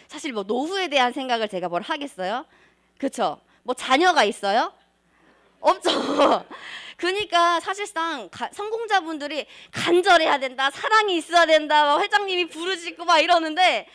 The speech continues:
없는 거예요, 그게. 그리고 이십 대니까 뭐가 힘들겠어요? 아무래도 뭐, "너 세제 써? 어, 야, 우리 김치 맛있는데." <laughs> 이거 통해요? 하나도 안 통하는 거예요. 너무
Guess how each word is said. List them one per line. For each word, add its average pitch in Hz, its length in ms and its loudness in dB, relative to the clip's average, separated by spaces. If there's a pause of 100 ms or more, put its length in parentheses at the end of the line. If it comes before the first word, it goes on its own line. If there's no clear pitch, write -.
(360)
없는 392 460 0
거예요, 294 240 6
그게. 208 760 -2 (280)
그리고 359 360 -4
이십 269 260 -6
대니까 311 300 -4
뭐가 247 280 -2
힘들겠어요? 220 840 -8 (480)
아무래도 320 800 -2 (340)
뭐, 196 380 -8 (100)
"너 214 140 -14
세제 330 540 -8 (340)
써? 381 140 -4 (880)
어, 202 360 -2 (380)
야, 277 140 0
우리 277 280 -4
김치 269 360 -8
맛있는데." 214 680 -10 (260)
<laughs> - 260 -20
이거 330 160 -4
통해요? 381 520 -2 (340)
하나도 453 380 0
안 262 180 4
통하는 247 440 -4
거예요. 175 380 -4 (300)
너무 277 460 -2